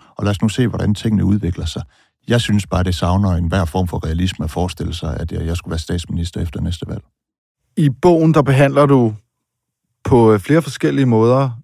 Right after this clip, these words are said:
Speaker 2: blandt andet med din egen historie og, og så at sige et historisk oprids, den opfattelse af liberalisme, du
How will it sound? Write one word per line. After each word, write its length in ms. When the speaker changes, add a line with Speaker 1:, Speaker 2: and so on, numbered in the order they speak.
Speaker 2:
blandt 220
andet 160
med 80
din 160
egen 200
historie 600
og, 400
og 280
så 140
at 100
sige 100
et 60
historisk 460
oprids, 480
den 240
opfattelse 480
af 80
liberalisme, 600
du 300